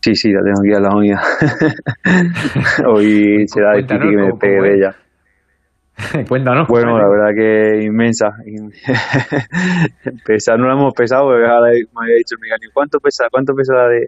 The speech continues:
Speaker 1: la mega-, la medalla?". Pero no, no la hemos pesado, <laughs> ahora la pesaré cuando, cuando entre al apartamento y, y ya está. Pero sí, sí, eh, la verdad que en las fotos no se ve lo grande que es y, y lo bonita.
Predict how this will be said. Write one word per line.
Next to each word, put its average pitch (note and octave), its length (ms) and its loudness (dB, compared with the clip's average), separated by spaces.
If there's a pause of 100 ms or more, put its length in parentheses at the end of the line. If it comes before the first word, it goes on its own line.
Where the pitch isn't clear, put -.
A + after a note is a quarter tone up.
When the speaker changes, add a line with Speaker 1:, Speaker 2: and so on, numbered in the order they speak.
Speaker 1:
la A#2 140 -2
mega-, A2+ 320 -4
la G#2+ 340 0
medalla?". G#2 360 -6 (420)
Pero G2 180 2
no, G2 200 -6
no G2 180 -4
la G2 80 2
hemos G2+ 200 -4
pesado, G#2 300 -2
<laughs> A2 100 2
ahora G#2 240 0
la G2+ 220 0
pesaré F#2 360 -6
cuando, F#2+ 440 -2 (640)
cuando F#2 280 -2
entre F2+ 300 -4
al F2 60 2
apartamento F2+ 680 -6 (580)
y, F2 280 -6 (240)
y F#2 120 0
ya F#2 80 2
está. F2 200 -2 (120)
Pero F2 140 -4
sí, F#2+ 160 -2
sí, F#2+ 160 -6
eh, F2 720 -4 (480)
la F#2 140 2
verdad F2+ 260 2
que F#2 200 2
en F#2 100 -2
las F#2 160 -2
fotos G2 260 -2
no G2+ 100 -2
se F#2+ 160 -4
ve F#2+ 160 2
lo F2+ 140 0
grande F#2 380 0
que F2+ 180 0
es F#2+ 160 -2
y, F#2 60 -4
y F2 360 -6
lo F2 100 2
bonita. F2 320 -2